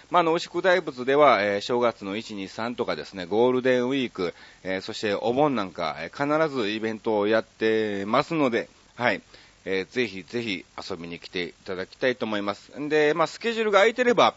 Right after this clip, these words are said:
私もですね、どんなけ売れようがですね、やはり石川不良の原点ですから、えー、時間が空いてればちょこっとね、えー、顔を出してですね、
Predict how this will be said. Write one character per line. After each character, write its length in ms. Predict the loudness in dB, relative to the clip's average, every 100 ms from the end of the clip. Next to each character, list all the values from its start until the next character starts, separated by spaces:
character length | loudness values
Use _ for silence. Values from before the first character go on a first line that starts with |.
| -2
私 440 | -2 -2 -4 -6
も 120 | -4
で 100 | -4
す 60 | -4
ね、 180 | -6 -8 -10 -10 0
ど 120 | 2
ん 320 | 2 -2 0
な 120 | 0
け 160 | 0 2
売 140 | 4
れ 80 | 4
よ 100 | 4
う 20 |
が 120 | 2 0
で 100 | -6
す 80 |
ね、 180 | -6 -4
や 120 | -2
は 100 | 0
り 100 | 0
石 160 | 0 -2
川 320 | 4 6 6
不 80 | 6
良 160 | 6 6
の 180 | 4 2
原 240 | 2 2
点 220 | 0 -2 -2
で 100 | -6
す 80 |
か 140 | -4 0
ら、 180 | 0 0 -10 -20 -14
え 460 | -8 -4 -2 -4 -6
ー、 40 | -6
時 80 |
間 200 | -2 0
が 80 | 2
空 80 | 0
い 40 |
て 80 | 2
れ 60 | 2
ば 140 | 2
ち 80 | 0
ょ 20 |
こ 80 | -6
っ 40 | -6
と 100 | -4
ね、 220 | -4 -4
え 380 | -6 -6 -6 -8
ー、 40 | -4
顔 580 | 0 2 4 6 6
を 80 | 4
出 220 | 2 -2
し 100 | -4
て 140 | -4 -4
で 100 | -4
す 120 | -6
ね、 220 | -6 -6